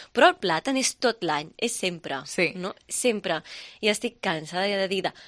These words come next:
Speaker 1: «Per suposat que sí», o sigui, per favor.
Speaker 2: Plàtan,
Speaker 1: Ens
Speaker 2: sí.
Speaker 1: mengem un plat de macarrons i no ens hem de menjar un plàtan.
Speaker 2: <laughs> Vigileu.
Speaker 1: No, és que, a, partint d'aquesta base, ja no té... Aquest, aquest mite ja no té cap mena de fundament de dir,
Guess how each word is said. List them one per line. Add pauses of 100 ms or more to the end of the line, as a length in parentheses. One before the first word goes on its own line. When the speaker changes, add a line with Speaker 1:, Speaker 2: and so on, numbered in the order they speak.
(200)
Speaker 1:
«Per
suposat
que
sí»,
o
sigui, (440)
per
favor. (120)
Speaker 2:
Plàtan,
Speaker 1:
Ens
Speaker 2:
sí.
Speaker 1:
mengem
un
plat
de
macarrons
i
no
ens
hem
de
menjar
un
plàtan.
Speaker 2:
<laughs>
Vigileu. (720)
Speaker 1:
No,
és
que, (340)
a,
partint
d'aquesta
base,
ja
no
té... (320)
Aquest,
aquest
mite
ja
no
té
cap
mena
de
fundament
de
dir,